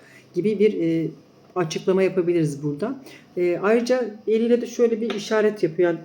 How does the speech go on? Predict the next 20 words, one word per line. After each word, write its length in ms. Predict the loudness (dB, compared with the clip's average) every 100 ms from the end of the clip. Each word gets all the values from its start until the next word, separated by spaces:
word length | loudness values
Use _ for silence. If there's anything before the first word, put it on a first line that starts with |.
| -12 -2
bu 100 | 4
da 80 | 6
nereden 460 | 6 4 2 -2
çıktı 260 | -4 -6 -2
gibi 260 | 2 2
bir 180 | 2 0 -6 -20 _ -2
anlatım 420 | 2 4 2 0
var. 180 | -2 -2
Bunu 120 | -4
tabii 160 | -2 -2
ki 80 | 0
tamamen 360 | 2 2 6
beden 320 | 6 8 4
dili 140 | 4 6
ve 80 | 4
mimikle 340 | 4 2 2
yapmışlar. 600 | 0 -2 -8 -6 -4 -4 -6 -16 -20
İşte 220 | -14 2
bu 240 | 4 6 4
nereden 540 | 2 2 0 -2